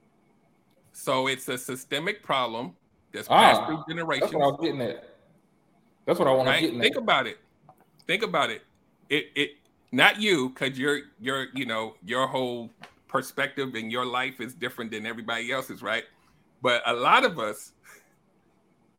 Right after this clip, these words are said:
Speaker 1: have grown up in an environment where this behavior, if you didn't do it yourself, you didn't check it, you didn't say it was wrong, because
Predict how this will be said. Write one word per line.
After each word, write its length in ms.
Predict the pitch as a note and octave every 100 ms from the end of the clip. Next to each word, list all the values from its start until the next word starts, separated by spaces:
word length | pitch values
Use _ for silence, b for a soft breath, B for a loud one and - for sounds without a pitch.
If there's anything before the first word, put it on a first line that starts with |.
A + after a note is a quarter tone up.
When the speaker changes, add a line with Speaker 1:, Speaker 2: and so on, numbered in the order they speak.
| _ _ _
Speaker 1:
have 320 | - C#3+ A#2
grown 300 | A#2+ C#3 G3
up 260 | D#3+ C3+ - -
in 120 | B2
an 100 | B2
environment 720 | B2 A2+ A#2+ D#3 C3+ A2+ G#2
where 540 | F#2+ A#2 A2+ G#2+ G#2 - _ _ _ _ _
this 200 | C#3+ D3+
behavior, 800 | - C3+ - D3+ D#3+ E3+ F#3 G3 _ _ _ -
if 180 | B2+ B2+
you 60 |
didn't 360 | A2+ C#3 D#3 D3
do 140 | D#3+
it 140 | D#3 -
yourself, 600 | D#3 C#3+ D#3 E3 F3+ - _ _ _
you 140 | -
didn't 240 | C#4 A#2+ G#2
check 320 | - D#3 D#3+
it, 140 | E3+ B2+
you 140 | C#3
didn't 240 | D3 A2+ G#2+
say 220 | - C#3+
it 100 | C3
was 160 | A#2
wrong, 460 | A#2 B2 D3 D3+ D3+
because 580 | C3 B2+ C#3 B2+ B2+